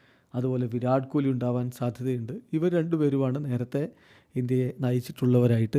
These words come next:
സ്ക്വാഡിൽ ഉണ്ടാവുക. ഇപ്പോൾ കെ എൽ രാഹുൽ, ഏഹ്, നേരത്തെ ടീമിനെ മൂന്ന് ടെസ്റ്റ് മത്സരങ്ങളിൽ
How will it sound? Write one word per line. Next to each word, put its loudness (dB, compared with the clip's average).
സ്ക്വാഡിൽ 2
ഉണ്ടാവുക. -4
ഇപ്പോൾ -2
കെ 0
എൽ -2
രാഹുൽ, 2
ഏഹ്, -2
നേരത്തെ 0
ടീമിനെ 0
മൂന്ന് 0
ടെസ്റ്റ് -2
മത്സരങ്ങളിൽ 0